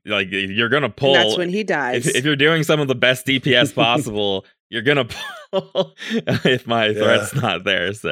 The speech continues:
Speaker 1: uh, I've just been having fun doing that.
Speaker 3: I've gotten pretty good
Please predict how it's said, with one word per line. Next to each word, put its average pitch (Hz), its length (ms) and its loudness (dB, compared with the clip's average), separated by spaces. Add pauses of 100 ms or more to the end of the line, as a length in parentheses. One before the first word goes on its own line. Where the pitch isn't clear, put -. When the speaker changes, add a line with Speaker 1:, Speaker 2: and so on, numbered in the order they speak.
Speaker 1:
uh, - 60 -6 (300)
I've 95 280 -2
just 104 160 -8
been 92 160 -4
having 87 280 -6
fun 90 220 -6
doing 90 200 -4
that. 90 220 -8 (960)
Speaker 3:
I've 113 80 -16
gotten 160 220 -2
pretty 143 320 -2
good 101 640 2